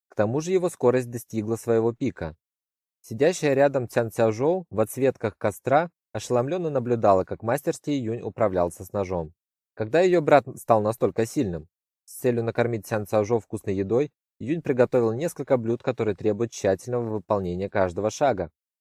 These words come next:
Даже на земле эти блюда потребовали бы всё внимание и осторожность Июня, и поскольку в их приготовлении было множество шагов, а Июнь не был профессиональным поваром,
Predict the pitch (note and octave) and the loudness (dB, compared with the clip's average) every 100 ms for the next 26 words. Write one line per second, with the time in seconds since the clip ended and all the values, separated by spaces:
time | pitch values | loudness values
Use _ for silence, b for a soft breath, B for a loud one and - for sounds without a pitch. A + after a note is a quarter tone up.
0 | _ _ G#2 G#2 A#2+ A#2 C#3 E3+ D3+ - | _ _ -2 0 -4 -4 -4 -2 -2 -4
1 | G2+ A2 G2 G2+ F#2 A#2 B2+ C#3+ C#3 C#3 | -4 -2 -2 -2 -2 -2 -2 -2 -2 -4
2 | - A2+ G#2 G#2+ G2+ G2+ A#2 A#2 A2 C3 | -2 -2 -2 -2 -2 -2 -2 -4 -2 -2
3 | C#3 A2 F2 - F#2+ F2+ E2 D#2+ _ _ | 0 -2 -8 -8 -6 -4 -6 -10 _ _
4 | _ - G#2+ G#2+ B2+ A2 G2+ G#2+ - G2 | _ -8 -4 -2 -2 -2 -4 -4 -4 -4
5 | G2 G#2 G#2 G2+ F#2 F#2 F#2+ F#2+ G2 F2 | -2 0 -2 -2 -2 -2 -2 -2 -4 -6
6 | - F2+ F#2 F#2 A#2+ - _ _ _ _ | -10 -8 -6 -2 -4 -4 _ _ _ _
7 | - G2 G2 G#2+ G2+ G#2 F2+ E2+ G2 - | -4 -2 0 -4 -4 -4 -4 -4 -6 -6
8 | G#2 G2 F#2 E2+ G2+ A#2 C3+ C#3+ | -6 -4 -4 -4 -2 -2 -2 -6